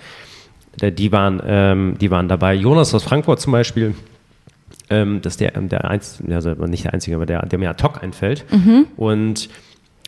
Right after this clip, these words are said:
Speaker 1: ey, das, das waren immer geile Events, weil das sch-, das schweißt noch mal anders zusammen. Also so ein
Speaker 2: Ja.
Speaker 1: digitaler Lauf ist eine Sache oder so ein wöchentlicher Lauf ist ja auch ganz geil, um sich zu connecten und so. Also mein halbes soziales Umfeld besteht aus Kraftrunners mittlerweile.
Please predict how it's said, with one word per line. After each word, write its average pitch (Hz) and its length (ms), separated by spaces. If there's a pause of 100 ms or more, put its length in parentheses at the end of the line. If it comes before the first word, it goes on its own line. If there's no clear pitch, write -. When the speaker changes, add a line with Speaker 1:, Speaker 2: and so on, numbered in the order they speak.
(420)
Speaker 1:
ey, 123 140
das, 131 220
das - 180
waren 170 140
immer 196 120
geile 165 240
Events, 160 300
weil 139 160
das - 160
sch-, - 260
das 107 120
schweißt - 440
noch 135 120
mal 113 160
anders 113 240
zusammen. 90 340
Also 87 200
so 104 80
ein 107 80
Speaker 2:
Ja. - 40
Speaker 1:
digitaler 131 400
Lauf 113 220
ist 117 100
eine 123 220
Sache 120 240
oder 98 180
so 90 60
ein 90 100
wöchentlicher 117 440
Lauf 107 260 (260)
ist - 140
ja - 60
auch - 120
ganz 101 240
geil, 107 340
um 95 380
sich 92 180
zu - 100
connecten 104 380
und 92 120
so. 90 360 (520)
Also 80 260
mein 78 300
halbes 85 240
soziales 90 340
Umfeld 95 320
besteht 92 240
aus 82 140
Kraftrunners - 500
mittlerweile. 87 500